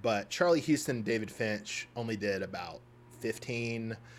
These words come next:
Ellis and Shavely, I think, only did five or six. And the current run is, I think, only up to about ten,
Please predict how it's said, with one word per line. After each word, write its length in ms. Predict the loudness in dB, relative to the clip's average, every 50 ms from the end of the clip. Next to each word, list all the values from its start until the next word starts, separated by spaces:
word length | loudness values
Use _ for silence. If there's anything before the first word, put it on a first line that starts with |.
| -20 -20 -18 -20 -20 -20 -14 -8 4
Ellis 360 | 8 10 10 10 8 6 2
and 120 | -4 -4 -4
Shavely, 640 | -2 0 0 2 2 2 0 0 0 0 0 -2
I 80 | -4 -4
think, 200 | -4 -2 -2 0
only 140 | -2 -2 -2
did 160 | -4 -6 -6
five 280 | -4 -2 -2 -2 -4
or 60 | -4 -6
six. 680 | -2 0 2 2 2 0 -2 -6 -6 -4 -4 -4 -6 -10 -12 -10
And 280 | -8 -6 -6 -6 -8 -10 -14 -18 -20 -20 -20 -20 -20 -18 -2 0
the 100 | 0 0
current 340 | 2 2 2 2 2 2
run 220 | 0 0 -2 0 -2
is, 100 | -4 -6
I 80 | -8
think, 180 | -8 -8 -10 -10 -8
only 200 | -8 -6 -4 -4
up 100 | -4 -2
to 80 | -2 -4
about 180 | -4 -4 -6
ten, 300 | -8 -6 -6 -6 -6 -8